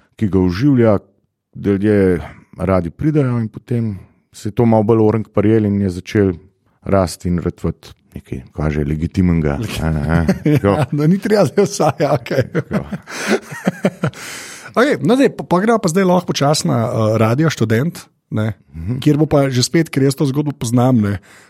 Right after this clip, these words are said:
Speaker 2: dejansko si pa res dosti po nesreč, eh, prišel na Radio Študent. Kako si prišel na Radio Študent, Rok?
Speaker 1: Ja, saj sem zadnjič napisal na Facebook, je bila petdeseta obletnica. Ma, smešen, ne. Slučajen, ti ni všeč, tako da bom povedal.
Speaker 2: <laughs>
Speaker 1: A je,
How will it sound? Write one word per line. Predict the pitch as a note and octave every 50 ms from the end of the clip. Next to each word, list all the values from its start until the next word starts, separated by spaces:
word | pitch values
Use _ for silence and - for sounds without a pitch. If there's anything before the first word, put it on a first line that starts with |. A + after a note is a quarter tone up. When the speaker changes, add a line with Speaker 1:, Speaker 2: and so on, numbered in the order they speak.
| _
Speaker 2:
dejansko | - C#3 B2+ B2+ B2+ C3 B2 B2+ B2 B2 C3+ C#3+ D3 E3+
si | - - -
pa | C3+ C3+ B2+
res | C3+ C#3+ C#3
dosti | B2 A#2+ B2 B2+ B2+ -
po | - E3
nesreč, | C#3+ B2+ - D3 D3 C#3+ C3 - - - -
eh, | - E3 B2+ A#2 A2+
prišel | - - B2 B2 - - C3+
na | B2 A2
Radio | A2+ A2+ A#2+ B2+ B2+
Študent. | A#2+ - - A#2 A#2 A#2+ B2 A#2
Kako | - D#3 - - C#4+
si | - - F#3
prišel | F#3 G3+ G#3 - - G3+
na | F3 D#3+
Radio | D#3+ D#3+ F3 F#3+
Študent, | F3 - D3+ C#3+ D#3 D#3+ C#3 A2+ F#2 - - - _ _
Rok? | - A#2 G#2 G2 F#2 - -
Speaker 1:
Ja, | - F2 F2+
saj | E2+ - - B2 A2+
sem | - A2+ F2
zadnjič | G2 A#2 A2 F#2 - - - F2+
napisal | E2 D#2 - - G2+ - F#2 E2
na | D#2+ D2
Facebook, | - A2+ G2+ F2 D2+ D2+ - -
je | B1+ C2+
bila | C2+ C2 B1 B1
petdeseta | - _ - D#2+ D#2 C#2+ - - D#2+
obletnica. | D#2 D2+ D#2 D#2+ - - D#2 - - - -
Ma, | - - G2+
smešen, | - - - - A#2+ A2+ - - F2+ D#2
ne. | C#2+ C#2+ C2 - _
Slučajen, | - - - A#2+ G2+ - C#3+ C3+ B2+ A2+ G2+ F#2 E2+
ti | - A2+
ni | B2 D3+
všeč, | E3 C#3 - - D3 B2+ - -
tako | - - B2 B2
da | A#2+
bom | A#2 A#2+ G#2+
povedal. | A#2+ A#2 G#2+ A2 A2 - - G2 F#2
Speaker 2:
<laughs> | - F2+ F#2 - - G#2 -
Speaker 1:
A | A2+
je, | A2 G#2+